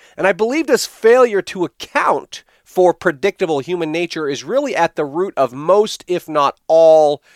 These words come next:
of our societal woes. So, as a poet and a philosopher, I want to share what, you know, what, what I've discovered in my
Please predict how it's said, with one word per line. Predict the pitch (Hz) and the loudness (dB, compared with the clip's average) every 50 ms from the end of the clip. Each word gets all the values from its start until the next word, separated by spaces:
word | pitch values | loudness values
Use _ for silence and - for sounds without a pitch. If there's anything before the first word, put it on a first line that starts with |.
| _ _ _ | _ _ _
of | - 147 131 | -6 0 2
our | 139 131 127 123 | 4 2 2 0
societal | - - 127 - - - - 127 135 135 131 123 - - 135 127 113 | -2 -8 -10 -12 -12 -6 -2 0 0 0 0 -2 -2 -4 -4 -4 -4
woes. | 107 95 95 107 110 110 107 98 92 87 82 80 76 73 73 76 76 - - _ _ - - - - - _ | -6 -8 -4 -2 -2 -2 -2 -4 -6 -8 -10 -14 -16 -18 -20 -20 -20 -20 -20 _ _ -20 -20 -20 -20 -20 _
So, | - - 190 196 190 196 196 - _ _ _ _ _ _ _ _ _ _ _ _ _ _ _ _ _ - | -6 2 2 4 4 4 0 -4 _ _ _ _ _ _ _ _ _ _ _ _ _ _ _ _ _ 0
as | 220 311 320 | 0 0 0
a | 349 - | 0 -8
poet | - _ - - 220 202 165 143 127 - - - - _ _ _ | -10 _ -2 0 2 2 2 0 -2 -6 -8 -16 -18 _ _ _
and | 175 185 170 | -2 -2 -2
a | |
philosopher, | - - - 185 175 170 170 156 143 143 - - 120 - _ - 98 92 92 113 156 _ _ _ _ _ _ _ _ _ _ _ _ _ _ _ _ _ _ | -2 -2 -2 2 2 4 4 4 2 0 -2 -12 -14 -14 _ -12 -12 -12 -12 -14 -16 _ _ _ _ _ _ _ _ _ _ _ _ _ _ _ _ _ _
I | 175 | 0
want | 214 226 277 277 | 4 4 4 2
to | 233 | 2
share | - - - - - 240 247 247 233 | 0 0 -2 2 2 4 4 4 4
what, | 208 202 - - _ - | 2 0 -2 -2 _ -2
you | 208 202 | 0 2
know, | 180 165 | 2 2
what, | 165 - 208 208 196 196 | 2 2 0 0 2 2
what | 226 226 | 2 2
I've | 240 247 | 2 0
discovered | 190 214 208 - - - 220 214 202 196 | -2 -8 -10 -10 -4 -2 0 0 2 0
in | 190 | 2
my | 180 180 165 | 2 0 0